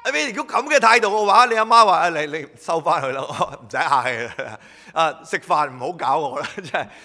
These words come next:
如果我食飯出去呢，俾你省嘅話呢，哎，不如算啦，唔好啦，慳返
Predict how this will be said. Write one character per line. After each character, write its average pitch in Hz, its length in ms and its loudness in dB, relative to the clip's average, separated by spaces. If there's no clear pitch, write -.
如 147 140 -10
果 240 100 -2
我 226 60 4
食 202 120 -6
飯 165 220 -6
出 226 120 -6
去 208 80 -2
呢， 202 120 0
俾 185 140 -6
你 185 80 -4
省 - 180 -2
嘅 165 260 2
話 147 180 2
呢， 170 100 0
哎， 151 160 -2
不 175 80 -4
如 139 220 -6
算 139 260 -16
啦， 139 120 -6
唔 117 160 -14
好 139 120 -4
啦， 135 160 -2
慳 156 60 -2
返 156 160 4